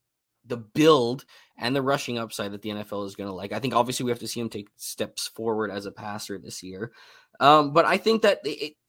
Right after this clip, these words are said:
I don't think anybody's been pushing him. I, I think it looks like it's lining up for him to be the guy. They're gonna be a little bit more of a rushing team.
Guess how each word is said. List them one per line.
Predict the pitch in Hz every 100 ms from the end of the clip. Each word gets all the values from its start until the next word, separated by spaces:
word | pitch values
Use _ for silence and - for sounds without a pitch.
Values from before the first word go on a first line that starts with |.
| -
I | 165
don't | 202
think | 190 156
anybody's | 170 160 151
been | 151 127
pushing | 180 165 139 127
him. | 127 117 127 147 _
I, | 117 117
I | 127
think | 160 151
it |
looks | 131 147
like | 135 123
it's | 127 113
lining | 127 131 139 131
up | 127
for | 117
him | 127
to | 131
be | 127
the | 117
guy. | 107 104
They're | 113
gonna | 139
be | 143
a |
little | 135 139
bit | 131
more | 131
of | 123
a |
rushing | 101 104 127 - 147
team. | - 175 185